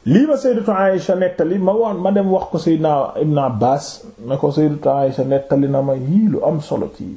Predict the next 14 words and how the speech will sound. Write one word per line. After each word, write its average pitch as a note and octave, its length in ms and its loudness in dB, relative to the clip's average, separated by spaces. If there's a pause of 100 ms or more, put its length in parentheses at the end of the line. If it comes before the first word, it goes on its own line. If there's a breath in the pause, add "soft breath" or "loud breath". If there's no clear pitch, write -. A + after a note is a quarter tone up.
(160)
kii. - 220 -12 (1300)
Feebaru C#3 440 0
Yonent C3 360 -2
bi B2+ 100 0
alayhi A#2+ 220 2
salaatu A2+ 240 -4
wa - 80 -14
salaam A2+ 320 -2
ak A2 60 0
ni A2 140 0
mu G#2 120 2
demee G#2+ 260 0
ak G#2 60 0
noonu. G#2 340 0